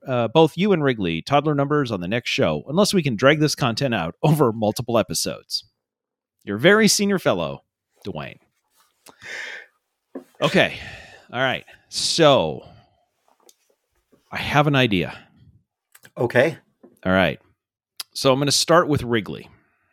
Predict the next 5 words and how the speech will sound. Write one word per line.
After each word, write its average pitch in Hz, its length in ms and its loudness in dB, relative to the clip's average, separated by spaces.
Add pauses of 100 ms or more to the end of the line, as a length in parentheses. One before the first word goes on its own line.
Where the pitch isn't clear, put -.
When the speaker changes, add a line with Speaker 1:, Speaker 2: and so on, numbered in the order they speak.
(600)
Speaker 1:
I 139 160 2
propose 127 680 -2 (160)
Wrigley's 151 580 -2
toddler 127 340 0
number 87 500 -6